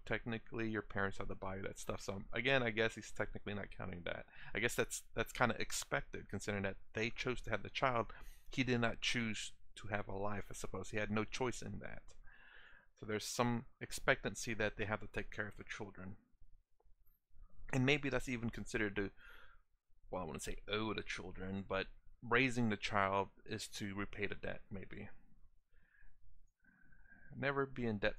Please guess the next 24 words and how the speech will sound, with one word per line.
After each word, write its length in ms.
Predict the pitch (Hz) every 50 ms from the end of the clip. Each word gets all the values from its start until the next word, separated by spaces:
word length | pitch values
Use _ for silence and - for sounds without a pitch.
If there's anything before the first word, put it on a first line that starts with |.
| - -
to 80 | - -
anyone. 360 | - 104 98 95 95 92 90 -
Although 260 | - 127 127 139 131 127
there 100 | 127 131
was 160 | 131 131 -
some 220 | - - 143 127
sub-, 200 | - - 143 131 - - - - - - - - - - - - - - - _ _ _ _ - - - - - - - - - - -
what 160 | - 294 349
was 160 | 370 349 -
he 100 | - 294
doing 340 | 220 - 220 214 277 262 226
climbing 420 | - - - 180 214 208 190 180
that 200 | 175 170 165 -
thing 160 | - 165 165 160
and 120 | 147 131
how 120 | 139 151
did 160 | 160 160 151 143
it 140 | 123 -
fall? 340 | - - - 143 139 131 113
That's 160 | 113 135 -
a 80 | - 110
steel 340 | - - - 135 127 120 120
beam 360 | 104 107 117 113 104 98 92
there. 360 | 85 90 90 90 90 92 -